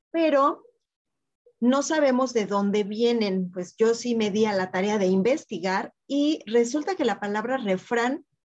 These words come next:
no es mexicana, viene de Francia.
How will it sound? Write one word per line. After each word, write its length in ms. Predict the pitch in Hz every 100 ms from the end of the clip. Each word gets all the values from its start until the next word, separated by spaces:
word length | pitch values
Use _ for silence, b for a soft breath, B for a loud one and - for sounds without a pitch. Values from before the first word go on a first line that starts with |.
| _
no 120 | 233
es 120 | 262 277
mexicana, 680 | 285 233 - 269 277 220
viene 260 | 190 226 240
de 140 | 214
Francia. 960 | 185 - 240 240 262 254 - 185 -